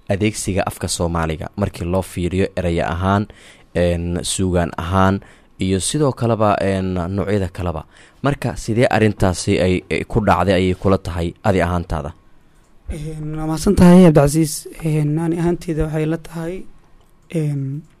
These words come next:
Speaker 2: luqaddii waxaa, waxaaba u moodaaba luqaddii inay dhinacaas u guurtay. Ooba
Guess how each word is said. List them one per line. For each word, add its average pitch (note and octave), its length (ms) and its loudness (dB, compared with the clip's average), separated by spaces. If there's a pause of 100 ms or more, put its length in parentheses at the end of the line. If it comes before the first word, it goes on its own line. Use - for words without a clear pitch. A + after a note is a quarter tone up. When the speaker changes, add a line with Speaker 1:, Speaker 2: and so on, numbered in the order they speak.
(560)
Speaker 2:
luqaddii D#3+ 480 0
waxaa, E3 280 -4 (100)
waxaaba E3 340 0
u F3 60 2
moodaaba D#3 460 2
luqaddii D#3 360 -4
inay E3 180 0
dhinacaas D#3+ 300 2
u F3+ 60 -4
guurtay. - 420 -12 (800)
Ooba D3+ 360 0